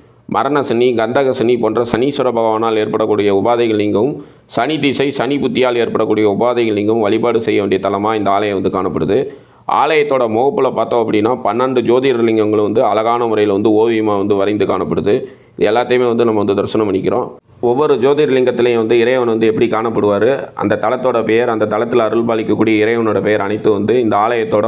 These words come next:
முகப்புல வந்து ஓவியமா வந்து வரைந்து வைக்கப்பட்டிருக்கு. இந்த ஓவியத்தை வந்து பார்த்துட்டு இந்த ஆலயத்தோட உள்பிரகாரங்களா வலம் வந்துட்டு இருக்கோம். இந்த அனைத்து ஜோதிர்லிங்கங்களையும் தரிசனம் செய்யும் பொழுது நம் ஜோதிர்லிங்க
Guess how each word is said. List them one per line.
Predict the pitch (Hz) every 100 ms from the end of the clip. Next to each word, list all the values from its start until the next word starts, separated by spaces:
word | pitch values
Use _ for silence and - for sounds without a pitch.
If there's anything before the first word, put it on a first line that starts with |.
| 120 104
முகப்புல | 117 110 110
வந்து | 104 110
ஓவியமா | 107 107 113 107 104
வந்து | 98 98
வரைந்து | 101 104 101
வைக்கப்பட்டிருக்கு. | 92 90 87 - 95 104 - - - _ _ -
இந்த | - 110
ஓவியத்தை | 131 147 143 127
வந்து | 120 120
பார்த்துட்டு | 107 113 113 127
இந்த | 127 104
ஆலயத்தோட | 113 123 110 107 117 156 127 101 98
உள்பிரகாரங்களா | 139 - 120 110 107 110
வலம் | 101 101 101
வந்துட்டு | 110
இருக்கோம். | - 123 131 - - - - - - -
இந்த | 104
அனைத்து | 107 147 147
ஜோதிர்லிங்கங்களையும் | 131 - 151 143 139 135 135
தரிசனம் | 117 117 139 127
செய்யும் | 120 113
பொழுது | 107 110 127
நம் | 110 104
ஜோதிர்லிங்க | 123 139 135 123 117 113